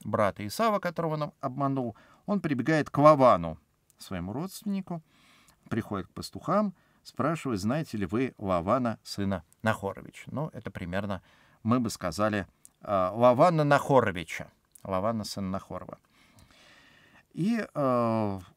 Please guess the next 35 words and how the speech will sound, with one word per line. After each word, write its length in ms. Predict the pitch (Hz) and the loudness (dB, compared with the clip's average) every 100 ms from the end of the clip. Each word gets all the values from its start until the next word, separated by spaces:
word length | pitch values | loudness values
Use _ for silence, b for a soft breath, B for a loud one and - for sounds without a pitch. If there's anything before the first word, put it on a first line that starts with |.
| - | -6
он 440 | 156 196 151 110 - - _ _ _ _ | -2 -2 -2 -6 -12 -20 _ _ _ _
открывается 840 | - 120 - 147 156 143 110 - 107 | -6 -4 -2 0 2 2 0 -4 -2
Лавану 800 | 104 101 135 233 220 170 135 - - | -2 -2 -2 -2 -2 -2 -6 -10 -4
как 480 | 113 92 87 - - | 2 2 0 -12 -12
родственник, 800 | 127 139 220 - - 220 208 - - | -4 -2 -2 -4 -4 -2 -2 -6 -6
и 60 | |
его 800 | 196 180 123 104 117 151 160 143 - _ | -4 -2 -2 0 2 2 0 -2 -8 _
принимает 600 | 120 131 143 120 87 90 | 0 2 4 4 2 -4
Лаван, 500 | 101 95 117 175 120 | -8 -6 -2 -2 -2
говорит: 380 | 110 98 110 156 | -4 -4 -4 -6
«Ты 80 | 131 | -8
кость 320 | - 120 - | -6 -6 -6
моя, 180 | 101 92 | -6 -6
плоть 280 | - 240 226 | -6 -6 -4
моя», 160 | 214 | -6
то 80 | - | -6
есть 120 | 87 | -6
мы 120 | 104 | -4
родственники, 760 | 104 214 233 - 208 190 - 160 _ | -4 -4 -8 -8 -6 -6 -8 -14 _
жил 300 | - 107 202 | -10 -4 -2
у 60 | 208 | -2
него 240 | 170 160 107 | -2 -2 0
Иаков 320 | 110 127 110 | 0 -2 -8
целый 420 | - 110 107 101 _ _ | -6 -2 -2 -4 _ _
месяц. 580 | 107 95 78 - - - B B B B _ | -2 -2 -4 -12 -20 -20 B B B B _
Но, 120 | 180 | -2
очевидно, 500 | 202 - 147 113 107 | -2 -2 -4 -2 -2
жил 360 | 101 131 98 85 | 0 2 0 -4
не 120 | 101 | -10
на 120 | 95 | -8
готовых 400 | 95 98 95 85 | -4 -4 -6 -10
хлебах, 560 | - 110 147 254 202 - _ - | -12 -10 0 0 0 -6 _ -18
жил 320 | 95 165 190 | -10 -8 -6
и 280 | 113 123 135 | -4 -4 -4
работал. 500 | 117 120 95 76 71 | -2 -2 -2 -10 -16